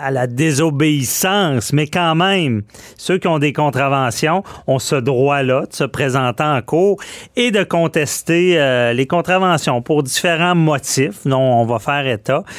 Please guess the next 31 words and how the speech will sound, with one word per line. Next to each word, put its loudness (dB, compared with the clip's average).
euh, -2
parce -4
que -2
un 0
peu -2
plus -12
tard, 0
euh, 0
maître, 0
euh, 0
Sophie -2
Mongeon 2
va 0
ch-, -2
se -2
joindre 2
à 0
moi 2
pour -4
compléter 0
un 2
peu 2
ce -10
que 0
je -4
vais 0
vous 0
expliquer, -2
comment 0
ça 0
fonctionne. -2